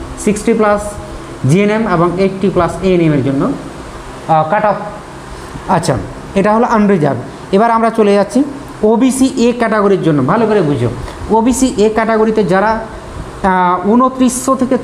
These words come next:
তিন হাজারের মধ্যে র্যাঙ্ক করেছো, মানে যাদের, আহ, স্কোর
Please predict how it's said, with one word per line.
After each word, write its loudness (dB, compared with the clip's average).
তিন 4
হাজারের 2
মধ্যে 4
র্যাঙ্ক 0
করেছো, 2
মানে 4
যাদের, 2
আহ, 0
স্কোর 0